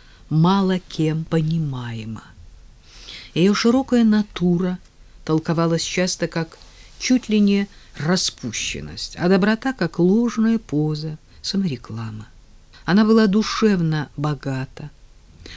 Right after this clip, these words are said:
очень популярна и любима народом, а материально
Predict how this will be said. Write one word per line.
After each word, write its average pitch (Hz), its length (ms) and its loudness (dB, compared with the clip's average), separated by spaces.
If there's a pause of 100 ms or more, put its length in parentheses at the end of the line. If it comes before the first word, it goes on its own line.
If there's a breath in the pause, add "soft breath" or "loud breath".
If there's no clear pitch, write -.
(100)
очень 220 240 2
популярна 208 720 4
и 175 180 2
любима 160 500 4
народом, 156 680 0 (580 soft breath)
а 185 460 2
материально 190 880 0